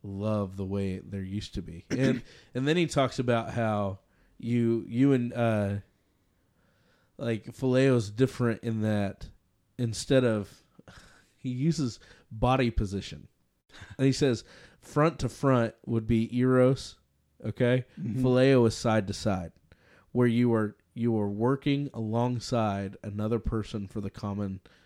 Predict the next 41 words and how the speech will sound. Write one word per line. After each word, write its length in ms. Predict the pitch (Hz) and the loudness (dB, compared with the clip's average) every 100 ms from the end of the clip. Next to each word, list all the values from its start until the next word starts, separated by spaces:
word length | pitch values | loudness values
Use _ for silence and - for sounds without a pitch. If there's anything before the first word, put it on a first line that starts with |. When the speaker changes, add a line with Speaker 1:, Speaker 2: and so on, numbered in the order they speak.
| _ _ - 127 123 | _ _ -16 -10 -2
Speaker 1:
goal. 360 | 113 95 - _ - | 0 -2 -8 _ -10
Speaker 2:
Right. 280 | 127 107 - - | -6 -6 -10 -6
Speaker 1:
Okay? 280 | 113 120 - _ _ | -4 -4 -8 _ _
So 260 | - - 127 | -8 0 0
you 280 | 113 127 127 | 4 4 6
are, 240 | 113 104 - - _ 135 - | 4 0 -8 -20 _ -16 -6
as 160 | 117 104 | -4 -2
brothers 420 | 113 127 131 113 | 2 2 2 0
and 80 | 110 | -4
sisters 300 | - 107 104 | -6 -8 -10
in 60 | 98 | -8
Christ, 440 | - 117 104 - | -2 -2 -2 -4
working 320 | 113 101 110 | -6 -6 -10
side 300 | 98 110 107 | -10 -6 -4
by 100 | 104 | -6
side, 340 | 101 104 95 95 | -6 -4 -4 -6
phileo 460 | - 101 107 107 101 | -6 -2 0 0 0
loving 380 | 98 92 92 - | -4 -6 -10 -10
each 220 | 104 - | -12 -8
other 260 | 101 101 101 - - - - | -10 -10 -14 -20 -20 -20 -12
and 160 | 104 92 | -10 -6
focusing 460 | 110 - - 95 | -6 -6 -8 -8
on 140 | 92 98 | -8 -8
Christ, 420 | 107 92 107 - | -8 -8 -6 -4
which 160 | 127 | -2
is 60 | 117 | 0
a 60 | 110 | 4
really 420 | 123 139 117 107 | 8 8 8 4
cool 440 | - 117 107 98 - | 2 2 2 -2 -2
Speaker 2:
That's 100 | 131 | 0
Speaker 1:
imagery. 280 | 117 101 95 | 0 0 -4
Speaker 2:
cool. 180 | 139 107 - | -6 -8 -10
Speaker 1:
Yeah, 200 | - 113 | -4 -2
I 60 | 117 | 0
loved 280 | 120 107 95 | 0 -2 -4
it. 140 | 82 | -12
So 220 | - 117 104 - | -6 -6 -4 0
Speaker 2:
Well, 120 | 160 | 4
there 100 | 180 | 4
was 160 | 160 | 4
a, 320 | 151 143 131 | 4 2 0